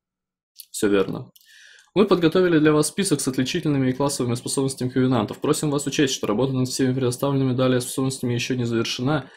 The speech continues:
и они могут измениться в ходе разработки и тестирования. А я вот тут заметил, немножко текста скрывается за счёт моей включенной вебки.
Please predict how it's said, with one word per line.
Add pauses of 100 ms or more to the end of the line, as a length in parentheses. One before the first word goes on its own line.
(140)
и
они
могут
измениться
в
ходе (100)
разработки
и
тестирования. (680)
А
я
вот
тут
заметил,
немножко
текста
скрывается
за
счёт
моей
включенной
вебки.